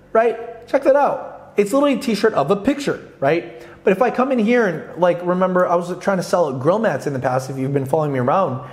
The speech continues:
The other competitors for grill mats are eighteen thousand reviews. Now, which one's easier, do you think, to compete against? Something that has seven thousand reviews,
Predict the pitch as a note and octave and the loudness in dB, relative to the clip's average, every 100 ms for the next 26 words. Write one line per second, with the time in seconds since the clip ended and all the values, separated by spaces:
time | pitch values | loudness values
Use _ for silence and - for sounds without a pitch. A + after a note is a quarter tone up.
0 | - - - A3 C#4 E4+ E4+ A#3 A3 F#3+ | -18 -20 -2 2 4 2 0 2 2 2
1 | F#3 F3 F#3+ G#3 C#4 A3+ G3+ F#3+ - A#3+ | 0 0 0 2 2 0 -2 -8 -6 -6
2 | - B3 - G#3+ A3 G#3 G#3 F#3 B3+ A3 | -2 -2 2 2 2 0 0 2 2 0
3 | B2+ - - - - - - B3 C#4+ D4 | -2 -8 -18 -20 -20 -4 2 2 4 4
4 | C#4+ B3 B3 A#3 A3+ G#3+ B3+ A3 - F#3+ | 4 4 4 4 2 2 0 0 0 0
5 | A3 G#3+ D3+ B2+ G#3 G3+ G#3 F#3+ F3+ F3 | 0 2 0 0 -2 0 2 4 4 2
6 | - F#3+ A3 G3+ G3 G3+ A3 G#3+ G3+ G#3+ | 0 0 0 0 2 2 0 0 2 2
7 | A3 G#3 | 2 -2